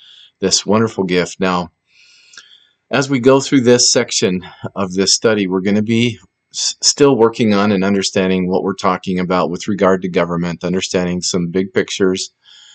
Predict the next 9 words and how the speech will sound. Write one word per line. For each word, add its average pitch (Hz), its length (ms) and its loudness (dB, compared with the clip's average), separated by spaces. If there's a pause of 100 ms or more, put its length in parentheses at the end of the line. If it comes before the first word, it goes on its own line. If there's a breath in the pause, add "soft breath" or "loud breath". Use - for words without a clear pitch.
(340 loud breath)
We 110 140 6
also 113 320 4
want 104 320 2
to 107 120 0
spend 104 320 0
some 101 220 -2
time 101 380 0
looking 101 360 0
at 92 260 -2